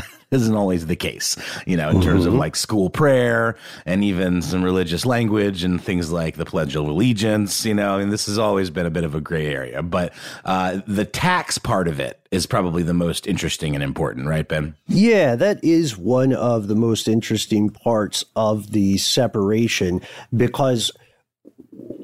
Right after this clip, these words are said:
Speaker 2: if you are a religious institution in the U S, then you're not, you're not paying taxes. And that's why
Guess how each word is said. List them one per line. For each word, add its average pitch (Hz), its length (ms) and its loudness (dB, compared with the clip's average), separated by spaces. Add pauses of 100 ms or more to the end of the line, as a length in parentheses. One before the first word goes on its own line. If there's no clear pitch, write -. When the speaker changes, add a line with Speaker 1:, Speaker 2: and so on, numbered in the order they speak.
(320)
Speaker 2:
if - 260 4
you 190 320 6
are 143 480 4
a 127 360 4
religious 117 840 2
institution 107 1160 2
in 104 140 2
the 101 80 4
U 101 280 4
S, 87 340 0
then 101 280 2
you're 101 160 4
not, 120 480 2
you're 120 140 2
not 117 240 2
paying 104 340 2
taxes. - 680 -2 (240)
And 113 120 4
that's 139 220 2
why 120 560 2